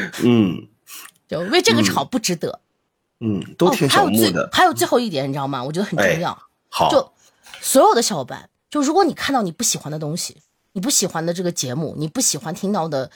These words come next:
Speaker 2: 嗯，论点，那就把它叉掉，
Speaker 1: 哎。
Speaker 2: 不要影响自己的心情。
Speaker 1: 确实。
Speaker 2: 前面先王不是还说吗？
Speaker 1: 嗯。
Speaker 2: 这个心情啊，会影响身体。
Speaker 1: 哎，气大了伤身。
Speaker 2: 对，这个我觉得是，是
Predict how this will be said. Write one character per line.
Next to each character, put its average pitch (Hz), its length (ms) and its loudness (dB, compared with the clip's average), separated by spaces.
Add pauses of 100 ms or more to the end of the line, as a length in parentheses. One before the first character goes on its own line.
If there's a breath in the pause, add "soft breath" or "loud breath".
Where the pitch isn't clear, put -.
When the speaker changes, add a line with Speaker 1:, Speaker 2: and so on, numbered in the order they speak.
(320 soft breath)
Speaker 2:
嗯， 113 340 -6 (100)
论 247 260 4
点， - 280 -6 (420)
那 294 100 0
就 262 120 0
把 202 80 -6
它 160 100 0
叉 294 300 4
掉， - 240 -2 (540)
Speaker 1:
哎。 151 120 0
Speaker 2:
不 294 60 6
要 320 120 6
影 262 140 6
响 233 220 4
自 - 100 -2
己 202 100 -2
的 165 120 0
心 196 200 0
情。 - 220 -4 (340)
Speaker 1:
确 - 120 -4
实。 - 80 4
Speaker 2:
前 277 100 4
面 415 100 4
先 349 160 4
王 294 140 4
不 247 60 4
是 - 80 -4
还 208 100 0
说 233 240 0
吗？ 190 220 -2 (320)
Speaker 1:
嗯。 143 240 0
Speaker 2:
这 262 80 -4
个 254 100 0
心 349 340 2
情 147 220 -2
啊， 117 220 -8
会 214 120 -2
影 180 140 0
响 156 180 -6
身 214 300 -2
体。 - 220 -16 (480)
Speaker 1:
哎， 92 160 2
气 - 320 2
大 92 180 2
了 80 80 0
伤 113 240 2
身。 101 380 2 (240)
Speaker 2:
对， 277 120 4
这 381 140 2
个 262 80 2
我 190 100 4
觉 165 80 0
得 233 140 4
是， 214 520 -4
是 254 300 -2